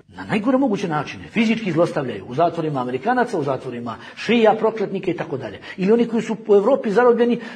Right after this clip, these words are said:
na jedan malo humaniji način, ne muče ih, ne čereče ih, alhamdulillah, ali ipak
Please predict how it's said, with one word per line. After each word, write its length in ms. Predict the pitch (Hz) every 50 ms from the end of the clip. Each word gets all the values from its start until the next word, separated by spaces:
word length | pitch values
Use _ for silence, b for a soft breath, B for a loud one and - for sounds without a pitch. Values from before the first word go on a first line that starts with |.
| B
na 120 | - 190 226
jedan 400 | 247 233 240 233 220 202 190 220 -
malo 200 | 185 233 240 226
humaniji 360 | 190 240 254 269 262 247 233
način, 440 | 226 254 254 233 247 240 233 214 180
ne 120 | 202 254
muče 300 | 247 262 247 - - 156
ih, 80 | 135 123
ne 160 | 156 151 151
čereče 420 | - 196 202 202 185 - - 160 160
ih, 140 | 180 180
alhamdulillah, 520 | 175 165 - - 208 196 208 214 226 233 - B B B
ali 180 | B - 143 185
ipak 220 | 220 - 214 -